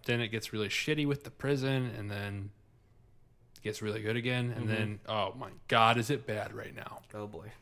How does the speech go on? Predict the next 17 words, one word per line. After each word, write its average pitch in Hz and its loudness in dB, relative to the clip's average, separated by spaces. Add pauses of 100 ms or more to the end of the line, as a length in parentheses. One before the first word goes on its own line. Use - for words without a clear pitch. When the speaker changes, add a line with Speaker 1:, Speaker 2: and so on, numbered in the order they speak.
(720)
Speaker 1:
Like, 110 0 (680)
they 123 2
were 127 2
building 143 4
up 139 4
this 120 0
character 120 0
that 98 -8
they 101 -2
had 101 0
coming. 104 -4
I'm 110 -4
sure 120 -2
you've 104 -2
heard 110 0
of 98 -2
Negan. 113 -2